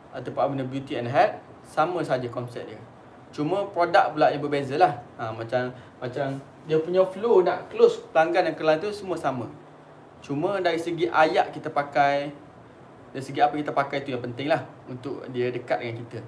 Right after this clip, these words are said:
Tetapi secara umumnya dia punya flow macam ni. Jadi ini adalah salah satu teknik yang mana kreativiti anda sendiri. Mengikut syarikat anda, mungkin ada seorang yang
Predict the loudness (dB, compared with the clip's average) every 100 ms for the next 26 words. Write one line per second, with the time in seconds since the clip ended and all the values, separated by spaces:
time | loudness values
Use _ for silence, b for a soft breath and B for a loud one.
0 | -16 -20 -20 -20 -8 -2 -2 0 2 2
1 | 2 2 2 0 -2 -4 -4 -4 -2 -2
2 | -2 0 0 0 -2 -4 -6 -16 -20 -20
3 | -20 -20 -20 -20 -20 -20 -20 -20 -20 -20
4 | -20 -20 -20 -20 -2 0 2 0 -4 -10
5 | -16 -20 -10 -4 -2 -2 -2 2 4 4
6 | 4 0 0 -2 -4 -2 -2 -2 -6 -10
7 | -6 -2 0 0 -2 -4 -4 -4 -4 -4
8 | -4 -2 -4 -4 -10 -12 -14 -18 -20 -20
9 | -20 -14 -6 -6 -4 -6 -4 -6 -2 -2
10 | 0 0 2 2 0 -2 -2 -2 0 -2
11 | -2 -6 -4 -4 -4